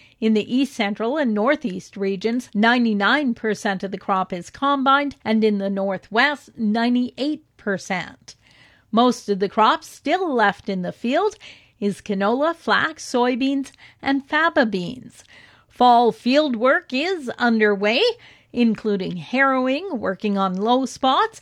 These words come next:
applying anhydrous ammonia, and cleaning and fixing equipment.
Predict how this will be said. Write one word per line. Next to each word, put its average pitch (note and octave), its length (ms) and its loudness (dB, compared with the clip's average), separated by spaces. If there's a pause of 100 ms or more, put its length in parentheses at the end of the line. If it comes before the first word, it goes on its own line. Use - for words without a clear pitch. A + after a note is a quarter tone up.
(120)
applying B3+ 500 2
anhydrous G#3 760 0
ammonia, B3 580 0 (340)
and B3 200 0
cleaning C#4+ 500 -2
and F#3 220 -6
fixing F#3+ 420 -4
equipment. F3+ 760 -4